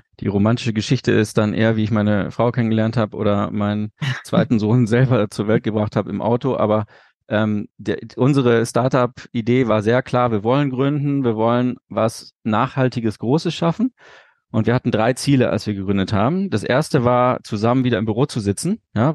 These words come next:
Speaker 1: weil wir als beste Freunde uns nach dem Studium aus den Augen verloren hatten. Einfaches Ziel, wenn man gründet, ja. Äh, zweite Ziel war, unsere eigene Kultur schaffen, weil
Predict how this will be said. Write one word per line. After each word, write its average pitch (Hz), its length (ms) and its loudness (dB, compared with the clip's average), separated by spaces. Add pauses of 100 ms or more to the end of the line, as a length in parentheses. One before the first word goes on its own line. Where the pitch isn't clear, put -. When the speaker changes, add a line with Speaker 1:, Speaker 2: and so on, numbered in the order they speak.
Speaker 1:
weil 110 400 0
wir 107 240 0
als 107 180 -2
beste - 240 -2
Freunde 113 480 2
uns 107 240 -6
nach 110 120 2
dem 107 60 -2
Studium 110 240 -4
aus 104 120 -2
den 110 80 -2
Augen 120 160 0
verloren 98 260 0
hatten. 90 280 -2 (380)
Einfaches 110 680 -2
Ziel, 117 260 2
wenn 117 80 2
man 101 140 0
gründet, 107 380 0
ja. 127 260 0
Äh, 107 180 -2
zweite 120 380 -2
Ziel 131 260 0
war, 117 220 2
unsere 113 180 0
eigene 123 240 0
Kultur 139 380 -2
schaffen, 127 420 -2
weil 110 240 2